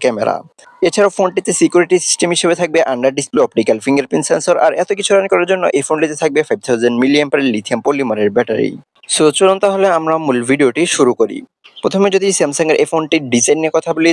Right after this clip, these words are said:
তাহলে এই ফোনটির ডিজাইনে খুব একটা পরিবর্তন হবে না। অর্থাৎ প্রিভিয়াস জেনারেশনটাতে যেমন ডিজাইন ছিল, এই ফোনটিতে কিন্তু ঠিক সেরকমই ডিজাইন থাকছে। এই ফোনটির ব্যাক সাইডে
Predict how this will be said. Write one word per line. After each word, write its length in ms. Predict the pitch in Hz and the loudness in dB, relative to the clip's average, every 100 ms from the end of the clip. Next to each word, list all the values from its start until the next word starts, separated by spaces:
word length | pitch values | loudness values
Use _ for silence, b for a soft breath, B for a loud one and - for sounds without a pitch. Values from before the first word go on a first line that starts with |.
| 160 | 0
তাহলে 260 | 117 120 127 135 | -2 -2 -2 0
এই 60 | 190 | -2
ফোনটির 280 | - 185 185 | -2 -2 0
ডিজাইনে 280 | 135 139 147 143 | 2 2 2 0
খুব 100 | 113 | 0
একটা 140 | 113 120 - | 0 0 0
পরিবর্তন 540 | 147 123 107 104 120 117 110 | 0 0 0 0 -2 -2 -2
হবে 180 | 127 110 113 | -4 -2 -2
না। 60 | - - - _ _ - | -4 -6 -18 _ _ -8
অর্থাৎ 200 | 135 139 131 | -2 -2 0
প্রিভিয়াস 360 | 170 170 196 180 | 2 4 2 2
জেনারেশনটাতে 680 | 190 190 185 - 185 190 190 185 | 2 2 2 0 0 0 0 2
যেমন 240 | 135 117 123 117 | 0 0 0 0
ডিজাইন 260 | 123 143 143 | 2 0 0
ছিল, 120 | - 151 175 | 0 0 0
এই 60 | - | -2
ফোনটিতে 260 | 190 196 190 | -2 -2 -2
কিন্তু 180 | 190 185 180 | 0 0 -2
ঠিক 120 | 131 - - | -6 -8 -2
সেরকমই 460 | 165 156 147 113 107 | 0 2 0 0 2
ডিজাইন 260 | 120 117 104 107 | 2 0 -2 -4
থাকছে। 360 | 104 - - 117 110 - - _ - - - | -6 -4 -2 0 0 -4 -20 _ -20 -6 0
এই 60 | 190 | 2
ফোনটির 280 | 202 190 196 | 2 2 2
ব্যাক 140 | 147 131 | 0 -2
সাইডে 200 | 170 147 | 0 0